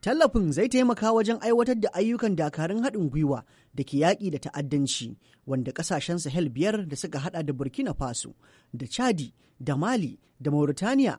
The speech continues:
da kuma Nijar, waɗanda suka amince da kafawa a farkon shekarar nan don yaƙi da 'yan ta'adda da kuma ra'ayin riƙau na ƙin ƙarawa na ƙungiyoyi masu tsatsauran ra'ayi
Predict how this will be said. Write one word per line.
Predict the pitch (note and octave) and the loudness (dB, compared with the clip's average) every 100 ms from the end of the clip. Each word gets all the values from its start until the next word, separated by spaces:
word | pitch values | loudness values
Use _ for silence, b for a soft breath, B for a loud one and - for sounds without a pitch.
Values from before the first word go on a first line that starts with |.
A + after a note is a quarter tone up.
| - | -6
da | B2+ | -6
kuma | D3 C#3+ | -2 0
Nijar, | C3 B2 A2 - - | 0 -4 -6 -10 -12
waɗanda | D3 A3+ E4 | -2 0 0
suka | C#4 C4+ - | 0 -2 2
amince | A3+ G#3 - A3 G#3 | 4 2 4 4 4
da | |
kafawa | D#3+ G#3 G#3 F3 F#3+ G#3+ | 0 -2 0 4 4 2
a | - | 0
farkon | G3 G3+ A#3 | -4 -2 -4
shekarar | A#3 E3+ C#3 A3 E3+ | -2 -4 -2 -2 -2
nan | G#3 A#3 G#3+ | -2 -2 0
don | G#3+ A3 | 2 2
yaƙi | A3 G#3 E3+ | 2 0 -4
da | - | -2
'yan | F3+ | -4
ta'adda | F3 - A2+ B2 A#2 A2 b b - | -4 -6 -8 -8 -8 -8 b b -14
da | |
kuma | B2 D3 D#3+ | -4 0 0
ra'ayin | - D#3 D3+ | 0 0 0
riƙau | C3 E3+ G3 F#3+ | 0 0 2 2
na | G3 | 0
ƙin | F#3+ G3 | 0 -4
ƙarawa | - F#3+ F3 B2+ A2+ A2+ b b | -2 -2 -2 -2 -6 -10 b b
na | C#3+ | -4
ƙungiyoyi | D3 E3+ D#3+ F3+ F3 | 0 0 2 2 2
masu | F#3 C#3 F3 | 2 0 -4
tsatsauran | D3+ - F#3 G3 F#3+ | -6 0 2 4 2
ra'ayi | G#3+ C#3 A2+ | 0 -4 -10